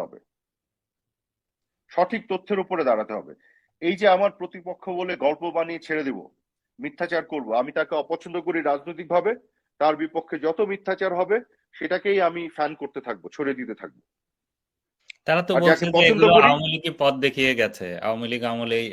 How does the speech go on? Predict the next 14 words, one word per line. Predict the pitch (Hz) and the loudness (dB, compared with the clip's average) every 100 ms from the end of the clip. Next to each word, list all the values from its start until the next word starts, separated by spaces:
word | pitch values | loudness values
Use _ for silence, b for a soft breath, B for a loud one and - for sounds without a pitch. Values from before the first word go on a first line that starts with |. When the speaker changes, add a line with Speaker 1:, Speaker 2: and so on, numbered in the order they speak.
| 104 | -8
Speaker 2:
এইসব, | 107 110 101 - | -6 -8 -8 -12
আহ, | 101 98 98 90 90 95 | -10 -8 -8 -10 -18 -10
নানান | 104 107 104 | -6 -6 -6
অপকৌশল, | 101 101 107 95 104 95 104 98 95 | -6 -6 -6 -8 -10 -6 -6 -6 -10
আহ, | 87 _ 104 101 - _ 104 87 _ _ | -18 _ -10 -10 -14 _ -20 -20 _ _
প্রয়োগ | 117 110 107 | 2 2 0
হতো, | 110 127 | -4 -4
Speaker 1:
কোথায়? | |
Speaker 2:
সেগুলো | 120 117 131 120 123 | -2 2 4 4 2
Speaker 1:
আপনি | - | -2
আমাকে | 165 160 | -4 -4
Speaker 2:
এখন | 160 | -2
Speaker 1:
বলেন | 165 180 | -2 -2
কোথায়? | 190 175 147 | -6 -2 -2